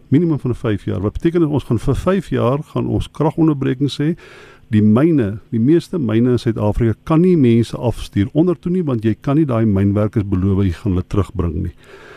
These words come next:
So die myne kan die mense afstuur, die, die industrie kom tot stilstand, die mynbedryf kom tot stilstand, die vervaardigingssektor in Suid-Afrika is geweldig afhanklik van die mynbedryf, die vervaardigingssektor kom tot stilstand.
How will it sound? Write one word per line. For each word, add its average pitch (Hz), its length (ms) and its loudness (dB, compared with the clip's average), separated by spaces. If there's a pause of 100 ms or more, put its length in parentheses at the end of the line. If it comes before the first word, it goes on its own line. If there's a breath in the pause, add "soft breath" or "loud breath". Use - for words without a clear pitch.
(120 loud breath)
So - 120 -4
die 117 120 4
myne 117 280 4
kan 139 160 -4
die 117 100 0
mense 98 260 -2
afstuur, 175 400 -2
die, 170 120 -2
die 131 100 -2
industrie 127 480 0
kom 131 200 -4
tot 110 120 -8
stilstand, 151 440 -2
die 95 80 0
mynbedryf 151 420 0
kom 135 180 -6
tot 127 140 -8
stilstand, 147 420 -2
die 104 140 -2
vervaardigingssektor 151 880 -4
in 123 80 -2
Suid-Afrika 127 460 -4
is 139 100 -4
geweldig 175 560 -2
afhanklik 123 360 -4
van 113 140 0
die 98 80 4
mynbedryf, 147 500 0
die 147 100 -6
vervaardigingssektor 151 880 -2
kom 135 200 -4
tot 131 120 -6
stilstand. 143 540 -6